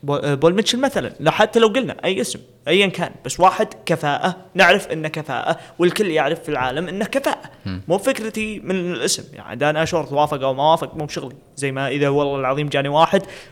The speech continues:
Speaker 1: فعلا يشار له بالبنان في هذا المجال. أنا فكرتي في الموضوع إنه الآن الوضع لو بيتمنى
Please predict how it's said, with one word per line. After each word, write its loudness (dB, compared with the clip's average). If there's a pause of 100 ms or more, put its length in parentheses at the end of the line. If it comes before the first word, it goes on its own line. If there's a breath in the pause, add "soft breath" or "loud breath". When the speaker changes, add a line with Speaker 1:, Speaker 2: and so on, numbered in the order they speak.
Speaker 1:
فعلا 6 (200)
يشار 6
له 6
بالبنان 2
في -2
هذا -2
المجال. -10 (1160 soft breath)
أنا 10
فكرتي -4
في -10
الموضوع -8 (1400)
إنه -4 (1120)
الآن 2 (320)
الوضع -4 (800)
لو -2
بيتمنى -6